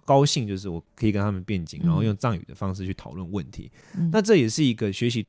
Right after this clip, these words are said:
Speaker 1: 算是突飞猛进的一个帮助吧，因为我觉得藏人哦，他们很有趣，就是说我们看待这个事情可能会觉得对他们来说是藏人、华人，对吧？可是其实对他们看待事情来说不是这样，对他们来看待事情来说，因为藏人不是一个，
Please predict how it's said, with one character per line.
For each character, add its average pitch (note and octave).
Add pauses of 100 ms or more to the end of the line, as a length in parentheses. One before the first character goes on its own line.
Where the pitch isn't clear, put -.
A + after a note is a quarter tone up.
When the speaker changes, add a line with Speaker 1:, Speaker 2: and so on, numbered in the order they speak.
(120)
Speaker 1:
算 D#3+
是 D3
突 C3+
飞 C3
猛 G2+
进 G#2+
的 F2
一 E2
个 F2
帮 F2+
助 F#2
吧， E2
因 D3+
为 F#3+
我 C3
觉 A#2+
得 B2 (260)
藏 G#3+
人 E2+
哦， E2
他 D3+
们 D#3+
很 A#2+
有 A2
趣， -
就 B2
是 D3+
说 C#3+ (200)
我 D#3
们 E3 (280)
看 A3
待 G3+
这 F3+
个 F3
事 D#3
情 A#2
可 G#2+
能 F2
会 A#2+
觉 G#2+
得 F2+
对 B2
他 A#2
们 G#2
来 E2+
说 G2
是 G2 (300)
藏 B2
人、 E2+ (240)
华 E2+
人， D2 (140)
对 A#2
吧？ G2+ (260)
可 F3
是 -
其 E3
实 D#3
对 F3
他 E3+
们 D#3
看 E3
待 D#3
事 D3+
情 B2+
来 F#2+
说 G#2
不 G#2+
是 A#2+
这 A2
样， F2
对 D3
他 F3+
们 D3+
来 B2+
看 D#3
待 D3
事 C#3
情 G#2+
来 E2+
说， A#2
因 D3+
为 F#3
藏 D#3+
人 G2+
不 G#2+
是 C#3
一 A2
个， A#2+